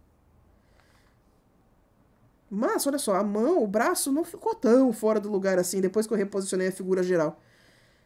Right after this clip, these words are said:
Deixa eu pegar aqui. Dar uma torcidinha. A mão é um pouquinho mais pra frente, ó.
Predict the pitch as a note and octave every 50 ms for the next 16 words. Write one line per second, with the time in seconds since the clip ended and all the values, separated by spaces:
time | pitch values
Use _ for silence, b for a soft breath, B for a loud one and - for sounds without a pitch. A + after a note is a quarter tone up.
0 | b b _ _ - F#3+ F#3+ - G3+ G3 F#3+ F#3 F3+ F3 F3 F3 - A#3+ B3 C#4
1 | D4 D4+ D4 b b b b b b b b b b b b b b b b b
2 | b b b b b _ _ b b b b b b b b b b b - F#3+
3 | F#3+ F3+ F3+ F#3 F3+ F3+ - F#3+ F3+ - - - E3+ E3+ F3+ F#3+ G#3+ B3 C4 C#4
4 | D4 D4 D4 - _ _ _ b b b b b b b b b b b _ -
5 | G3+ F#3+ F3+ G3 A3 A#3 A#3 A#3 A#3 A3+ - G3+ G3+ - - C#4+ F#4 E4+ C#4 B3+
6 | - - G3 F#3+ - F3 E3 D3+ D3+ - D3 C#3+